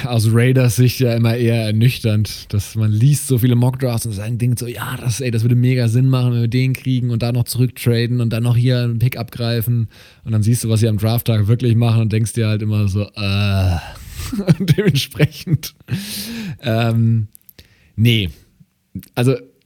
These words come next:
nicht, ich, ich, ich stehe auf Draft und ich find's auch, äh, auch mega, äh, nice und ich guck's mir auch, ich probier mich nicht zu spoilern und guck's mir dann so ein bisschen vielleicht im, im, im, im,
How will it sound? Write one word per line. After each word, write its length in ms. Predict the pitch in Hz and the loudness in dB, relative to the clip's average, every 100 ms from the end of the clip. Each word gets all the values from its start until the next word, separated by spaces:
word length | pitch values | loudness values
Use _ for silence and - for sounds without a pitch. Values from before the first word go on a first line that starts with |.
| _ | _
nicht, 460 | 147 143 160 - - | 2 2 2 -4 -8
ich, 200 | 131 - | -6 -4
ich, 220 | 131 - - | -6 -6 -8
ich 160 | 120 | -6
stehe 260 | - 131 160 | -2 0 0
auf 80 | 147 | -2
Draft 500 | 139 135 147 160 - | -4 -4 -4 -8 -12
und 300 | 139 123 120 | -6 -4 -2
ich 160 | 120 - | -6 -4
find's 240 | 127 135 | -4 -2
auch, 240 | 120 98 | -6 -8
äh, 160 | - 104 | -12 -14
auch 380 | 78 98 110 101 | -14 -14 -14 -6
mega, 840 | 110 117 120 113 107 104 101 98 | -2 0 0 -2 -2 -4 -6 -8
äh, 640 | - - - - - - - | -14 -18 -16 -16 -16 -18 -16
nice 540 | 92 104 110 139 151 | -10 -4 0 0 0
und 100 | 123 | -2
ich 100 | 107 | -4
guck's 200 | - 117 | -4 -4
mir 200 | 131 113 | -2 -2
auch, 260 | 107 110 107 | -2 -4 -4
ich 120 | 113 | -6
probier 220 | - 107 | -4 -2
mich 120 | 113 104 | 0 0
nicht 160 | 120 | 0
zu 80 | 117 | -4
spoilern 680 | 107 - - 110 131 127 123 | -8 -8 -4 0 0 -2 -2
und 80 | |
guck's 160 | 101 104 | -4 -4
mir 80 | 120 | -2
dann 160 | 110 | -2
so 80 | 104 | -2
ein 60 | 104 | -2
bisschen 380 | 107 113 104 98 | -2 -2 -4 -6
vielleicht 280 | 107 104 | -6 -6
im, 80 | 113 | -8
im, 220 | 104 104 | -10 -10
im, 180 | 107 107 | -8 -8
im, 300 | 101 101 95 | -6 -6 -6